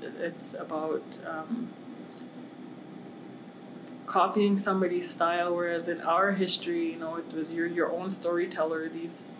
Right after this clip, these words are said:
these, we didn't have, you know, logos, labels, or universal symbols, you know, those kinds of things, because all of our,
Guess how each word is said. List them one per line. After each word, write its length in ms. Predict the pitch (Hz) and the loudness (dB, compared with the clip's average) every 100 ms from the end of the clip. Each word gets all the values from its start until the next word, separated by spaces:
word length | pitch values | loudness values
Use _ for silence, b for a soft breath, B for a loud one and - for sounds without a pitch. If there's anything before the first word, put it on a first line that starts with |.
| - | -4
these, 460 | 339 - - - - - | -4 -2 -6 -8 -8 2
we 120 | 196 | 4
didn't 200 | 233 233 | 10 10
have, 300 | 226 214 190 - - - | 10 4 0 -6 -10 -8
you 100 | 180 | -4
know, 240 | 160 160 - - - 175 | -4 -6 -10 -14 -14 0
logos, 560 | 170 175 180 175 175 175 | 6 6 6 6 4 4
labels, 640 | 160 165 165 170 175 165 | 4 6 6 6 2 2
or 260 | 165 160 160 - B B B B B - - | 2 2 0 -8 B B B B B -14 -8
universal 640 | 185 185 185 175 175 190 180 | 2 4 6 6 6 6 6
symbols, 800 | 175 170 165 170 170 175 180 - | 4 4 2 2 4 2 0 -4
you 60 | 185 | -4
know, 140 | 180 | -4
those 180 | 170 180 | 0 0
kinds 220 | - 185 | 0 -4
of 60 | 175 | -4
things, 260 | 175 175 - | -8 -10 -8
because 320 | 165 180 165 | -6 -4 -2
all 160 | 165 | -2
of 100 | 170 | 0
our, 200 | 175 165 | 2 0